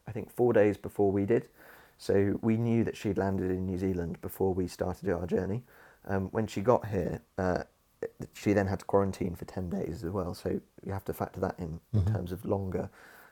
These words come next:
Speaker 1: um, separation. Um, we were, we were always fairly confident that she'd be, she'd be fine with being away from us. She's always been a fairly,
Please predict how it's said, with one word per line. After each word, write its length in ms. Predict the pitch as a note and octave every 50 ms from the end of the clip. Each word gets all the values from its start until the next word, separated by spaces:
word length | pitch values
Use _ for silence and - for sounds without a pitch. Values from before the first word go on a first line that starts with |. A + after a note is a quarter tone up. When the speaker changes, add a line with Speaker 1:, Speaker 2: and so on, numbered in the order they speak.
| - -
Speaker 1:
um, 200 | F#2+ F2+ F2 - -
separation. 680 | - - - - - F#2 F2 E2+ - - - F#3+ - _ - - - - - - - - _ -
Um, 400 | - A#2 A2+ A2+ A2 A2 A2+ A2 - _ _ _ -
we 180 | C3+ D3 D#3
were, 320 | D#3 D#3 D#3 C#3+ C#3 C3 -
we 200 | B2+ D3+ D#3 D#3+
were 100 | E3+ E3
always 340 | D#3 D#3 D#3 D3+ D3 C3+ C3+
fairly 380 | - - C#3 B2+ B2+ B2+ B2 A#2
confident 480 | - A#2 A2+ G2+ - - G#2 G2+ - D2
that 200 | F2 - - -
she'd 280 | - G#2+ G#2+ G2 -
be, 380 | - G2+ G2+ G2 F#2+ F#2+ G2 - _ _ _ _ _ _ _
she'd 200 | - - A2+ -
be 80 | A2+ A2
fine 340 | - - A2 A2+ A2+ A#2
with 120 | A2 G#2 -
being 180 | G#2 G2 G2
away 240 | G2 F#2+ G2 G2 G2
from 160 | - - G2
us. 140 | F#2+ C3 C3 -
She's 140 | - G#2 A#2
always 260 | B2 B2+ B2+ A#2+ A#2
been 200 | - A#2 G#2 G2+
a 40 | G2
fairly, 560 | - - - G2+ G2 G2 G2+ G2+ F#2+ F#2